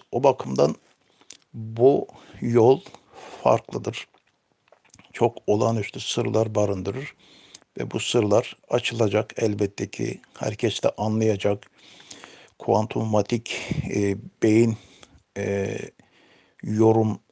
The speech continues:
açısından baktığımızda olaylara, e, afakta ve enfüste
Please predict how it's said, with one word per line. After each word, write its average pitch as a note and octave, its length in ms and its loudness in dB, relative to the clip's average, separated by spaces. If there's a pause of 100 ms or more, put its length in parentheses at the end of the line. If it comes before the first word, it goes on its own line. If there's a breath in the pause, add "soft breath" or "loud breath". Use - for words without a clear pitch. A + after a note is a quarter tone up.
açısından G#2 640 -4
baktığımızda G#2 640 -2
olaylara, G#2+ 600 2 (720 loud breath)
e, G#2+ 300 -6 (640)
afakta A2+ 580 2
ve A#2 60 2
enfüste A2 800 -2